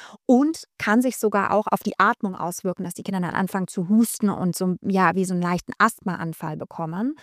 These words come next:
Ähm, und zusätzlich sieht man dann nach ein paar Tagen, dass auch die Neurodermitis schiebt, also quasi schlechter wird. Also häufig hast du diese Kombination aus sofort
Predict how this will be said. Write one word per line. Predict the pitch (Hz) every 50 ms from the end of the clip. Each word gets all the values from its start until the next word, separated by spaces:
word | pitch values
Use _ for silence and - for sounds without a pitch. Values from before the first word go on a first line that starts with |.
| - - - - - - - _ -
Ähm, | 208 202 202 208 214 202 196 - _
und | - 254 320 392 415 - - - _ _ _
zusätzlich | - - - - 302 320 349 370 381 349 269 202 208 180 - - - - 185 170 190 -
sieht | - 240 240 -
man | 240 226 220
dann | 226 220
nach | 214 208 190
ein | 202 180
paar | - - 214 226 226
Tagen, | - - 208 202 208 214 220
dass | 202 190 -
auch | - 202 190 170
die | - 214 190
Neurodermitis | 196 190 202 202 208 208 208 208 233 254 233 - 196 175 - - - _ _ _ _ _ _ _ _ _
schiebt, | - - - - - - 196 208 240 262 - - - - - -
also | 180 165 - 175
quasi | - - 170 170 170 175 180 170 - _ -
schlechter | - - - 196 170 156 - - - - -
wird. | - - - -
Also | 151 185 190 180
häufig | 240 254 - 262 240
hast | 226 -
du | 240
diese | 208 202 190 -
Kombination | - 254 247 247 240 214 196 - - 240 262 277 285 247
aus | 190 190 180 - _ - - - - - _
sofort | - - 202 165 - - - - 208 208 226 262 302 370 -